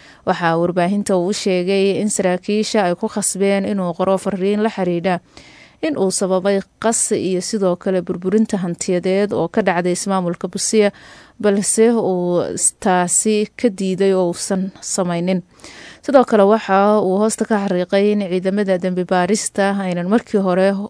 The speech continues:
u faahfaahin sababta loo qabtay. Qareenka Oparanya ayaa waxa uu dhankiisa D C I da u qabtay muddo labaatan iyo afar saacadood ah oo ay dib ugu soo wareejinayaan baabuur.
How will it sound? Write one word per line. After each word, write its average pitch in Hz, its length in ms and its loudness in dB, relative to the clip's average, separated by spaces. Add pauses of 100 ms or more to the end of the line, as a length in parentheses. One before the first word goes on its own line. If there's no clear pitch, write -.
(120)
u 247 140 2
faahfaahin 180 720 0
sababta 190 600 -4
loo 180 160 0
qabtay. 185 440 0 (680)
Qareenka 220 560 4
Oparanya 196 520 2
ayaa 175 280 2
waxa 196 200 2
uu 180 80 2
dhankiisa 185 600 0
D 202 120 -2
C 185 240 -2
I 190 200 0
da 180 120 0
u 208 40 -2
qabtay 202 520 -2
muddo 185 320 0 (840)
labaatan 196 360 2
iyo 208 140 4
afar 226 160 -2
saacadood 190 600 2
ah 196 240 2
oo 135 200 -2
ay 185 160 0
dib 190 200 -2
ugu 208 140 -2
soo 185 220 2
wareejinayaan 180 800 -2 (140)
baabuur. 180 460 0